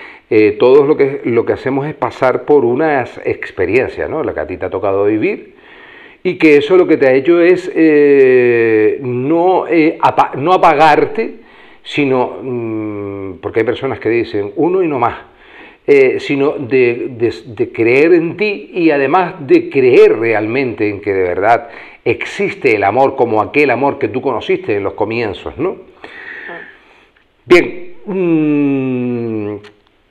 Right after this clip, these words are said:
Speaker 1: cuando hay alguien que nosotros tenemos en mente, mm,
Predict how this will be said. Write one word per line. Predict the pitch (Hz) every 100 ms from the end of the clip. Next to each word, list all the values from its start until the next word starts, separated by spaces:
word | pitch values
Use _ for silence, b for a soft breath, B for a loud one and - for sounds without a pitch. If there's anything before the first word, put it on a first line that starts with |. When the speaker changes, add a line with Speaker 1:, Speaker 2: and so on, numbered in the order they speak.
| -
Speaker 1:
cuando | 175 160
hay | 175 233
alguien | 247 240
que | 196 190
nosotros | - 214
tenemos | 208 185 175 165
en | 143 113
mente, | 107 131 104 117 - - _
mm, | 113 123 117 117